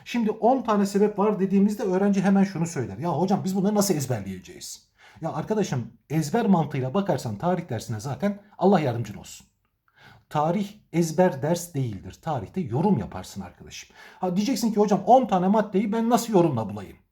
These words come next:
E, hemen beraber bakalım. Önce şunu söyleyeyim ben size. E, coğrafyacılar yapmış oldukları araştırmalarda şunu söylüyorlar. Zamanında Orta Asya'da bir iç deniz varmış.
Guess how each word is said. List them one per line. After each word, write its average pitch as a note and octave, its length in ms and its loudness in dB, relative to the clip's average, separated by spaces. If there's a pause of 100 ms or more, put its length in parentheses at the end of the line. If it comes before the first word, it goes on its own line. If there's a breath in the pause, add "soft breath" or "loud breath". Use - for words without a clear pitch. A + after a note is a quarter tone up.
(160)
E, G2 60 -16
hemen G#3 320 -2
beraber G3+ 340 -2
bakalım. D3+ 320 -4 (280 loud breath)
Önce B3+ 220 -2
şunu A3+ 160 2
söyleyeyim A2 320 0
ben G2 100 -2
size. F#2 320 -10 (420 loud breath)
E, E3+ 360 2
coğrafyacılar F3 600 4
yapmış G3 300 -4
oldukları C#3+ 280 -6
araştırmalarda D#3 600 -6
şunu D3+ 180 -8
söylüyorlar. G2 640 -10
Zamanında F3+ 520 0
Orta F#3 280 2
Asya'da D#3 300 -6
bir E3+ 80 -4
iç - 300 -8
deniz G#2 280 -6
varmış. - 600 -16